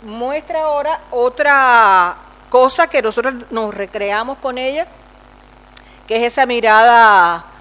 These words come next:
eh, desde la, de, en el mismo espacio, Oremi, que sigue existiendo, que ya ahora cada provincia tiene su espacio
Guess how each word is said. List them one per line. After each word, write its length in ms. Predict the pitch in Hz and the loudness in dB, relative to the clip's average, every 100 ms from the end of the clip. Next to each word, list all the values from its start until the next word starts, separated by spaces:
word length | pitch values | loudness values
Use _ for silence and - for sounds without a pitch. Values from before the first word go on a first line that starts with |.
| - _ - | -20 _ -8
eh, 880 | 208 202 190 185 180 170 160 160 180 - - - | -4 -2 -2 -2 -2 -4 -6 -10 -16 -20 -20 -20
desde 440 | 175 202 196 190 | -6 -4 -2 -2
la, 460 | 180 170 165 160 175 | 0 0 0 -4 -6
de, 260 | 208 - 214 | -8 -6 -8
en 120 | 185 | -8
el 100 | 202 | -8
mismo 260 | 240 302 | -6 -4
espacio, 640 | 311 - 311 302 240 240 - - - | -4 0 -2 -2 -4 -4 -6 -14 -12
Oremi, 560 | 202 220 254 233 247 415 - - - - _ - | -4 0 2 2 -2 -4 -12 -20 -20 -20 _ -10
que 120 | 196 | -8
sigue 280 | - 220 262 | -6 -2 -2
existiendo, 680 | 269 247 294 285 269 247 262 | -2 -8 -4 -2 0 -2 -4
que 160 | 196 | -4
ya 140 | 190 208 | 0 0
ahora 380 | 233 254 240 | 0 0 -2
cada 400 | - 226 254 294 | 0 2 4 0
provincia 760 | 285 233 233 285 269 - 254 339 - - - _ _ | -2 -4 -2 -4 -8 -4 -2 -4 -8 -20 -20 _ _
tiene 320 | 226 220 233 269 | -4 -2 0 -2
su 120 | 262 | -4
espacio 600 | - 190 175 - 294 | -2 0 0 0 -6